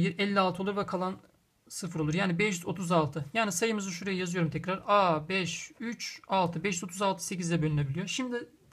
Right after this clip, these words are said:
kontrol edeceğim tek ne kaldı? On bir ile bölünebilme kuralı kaldı. Bunda ne yapıyorduk? Hani artı eksi işaret yapıyoruz. Bak sağdan başlayarak artı, eksi, artı,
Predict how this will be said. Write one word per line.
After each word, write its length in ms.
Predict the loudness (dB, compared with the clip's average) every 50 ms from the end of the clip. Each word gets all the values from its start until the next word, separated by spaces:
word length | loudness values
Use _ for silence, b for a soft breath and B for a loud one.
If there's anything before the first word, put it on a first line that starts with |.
| B B B B B B B B B B B B B B _ -4
kontrol 280 | -2 0 0 2 2 0
edeceğim 340 | 0 -2 -2 -4 -4 -2
tek 160 | -2 -4 -4 -2
ne 160 | -4 -2 2
kaldı? 260 | 2 4 4 4 2
On 240 | 2 2 2 2 2
bir 60 | 0
ile 220 | 4 4 4 4
bölünebilme 420 | 4 2 -2 -2 -2 -2 -2 -2 -2
kuralı 280 | 0 0 0 0 0
kaldı. 300 | 0 0 0 0 0 0
Bunda 200 | -2 0 0 2
ne 80 | 4 4
yapıyorduk? 360 | 4 4 2 -2 -4 -4 -4 -4 B B B B B B B B
Hani 180 | -4 -4 -4 2
artı 380 | 6 8 8 8 6 4 -2
eksi 300 | -4 -4 -2 -2 -2 -2
işaret 320 | -2 0 2 2 2 2 0
yapıyoruz. 220 | -4 -4 -2 -2
Bak 140 | -2 0 0
sağdan 400 | 2 4 4 4 4 2 2 2
başlayarak 360 | 0 0 0 0 -2 -2 -2 2
artı, 480 | 4 6 6 6 4 0 -6 -10 -10 -10 -14 -20 -10 -4
eksi, 460 | -2 -2 -2 -2 -4 -6 -8 -8 -10 -12 -16 -20 -20 -4 2
artı, 540 | 4 4 4 4 2 -2 -8 -12 -14 -14